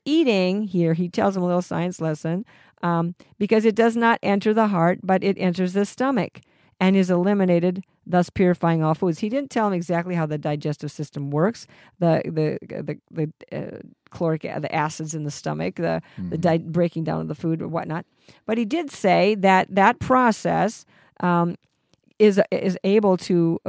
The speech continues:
Speaker 1: protect you and take the nourishment out of the food, and it's not going to wreck you unless, of course, you're eating things that nowadays, back in those days, I don't think they had this problem,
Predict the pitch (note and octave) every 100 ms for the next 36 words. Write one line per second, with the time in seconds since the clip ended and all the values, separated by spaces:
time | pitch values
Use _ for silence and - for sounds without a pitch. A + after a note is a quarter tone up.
0 | - _ F#3+ - G#3+ - - F3+ F3+ F3+
1 | F#3 - D#3+ D#3 - - - D#3+ E3+ E3
2 | D#3+ E3 E3+ F3 - D#3+ - D#3+ E3 F3
3 | - D#3 D#3 D#3 - _ _ _ _ -
4 | E3 D#3+ D#3 D#3 D3+ E3+ E3 - F3 E3
5 | E3 - E3 D#3 D#3+ E3 D3+ D3+ - -
6 | - D#3+ D#3+ F#3 - E3 D3+ D#3+ E3 F3+
7 | - D#3+ - D#3+ D#3 D3+ - F3 D#3+ D#3
8 | - _ _ _ - F3+ D#3+ D#3 - -
9 | F3+ E3 F3+ E3+ D#3 D#3 D#3+ - _ _
10 | _ _ F3 E3+ D#3+ D3+ D#3+ D#3 D3+ D#3+
11 | D3+ C#3+ D3+ D3 C#3 - D#3 D#3 D3